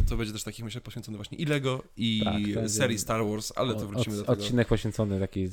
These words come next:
Speaker 2: szczególnie serii Lego.
Speaker 1: Tak
Speaker 2: Lego
Speaker 1: jest.
Speaker 2: Star Wars, w ogóle Lego,
Speaker 1: I to
Speaker 2: to
Speaker 1: jest
Speaker 2: jest sama
Speaker 1: faktycznie
Speaker 2: seria.
Speaker 1: seria gier, która się świetnie sprawdziła na koopie, jako koop.
Speaker 2: Mhm.
Speaker 1: I...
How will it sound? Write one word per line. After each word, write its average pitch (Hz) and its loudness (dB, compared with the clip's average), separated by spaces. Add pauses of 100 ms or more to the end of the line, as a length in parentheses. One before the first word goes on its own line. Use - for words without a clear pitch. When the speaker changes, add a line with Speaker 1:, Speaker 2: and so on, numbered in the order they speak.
Speaker 2:
szczególnie 101 0
serii 92 -4
Lego. 85 -2
Speaker 1:
Tak 101 -2
Speaker 2:
Lego - 0
Speaker 1:
jest. 87 2
Speaker 2:
Star 117 4
Wars, 104 2
w - -4
ogóle 90 0
Lego, 90 4
Speaker 1:
I - 6
to 165 -2
Speaker 2:
to 208 4
Speaker 1:
jest 208 6
Speaker 2:
jest - 0
sama 170 0
Speaker 1:
faktycznie 147 0
Speaker 2:
seria. 113 -4
Speaker 1:
seria 139 0
gier, 117 0
która 104 -6
się - -6
świetnie - -6
sprawdziła 110 -4
na 101 -4
koopie, 120 -4 (480)
jako 120 -4
koop. 127 -2 (180)
Speaker 2:
Mhm. 104 -2
Speaker 1:
I... 110 -4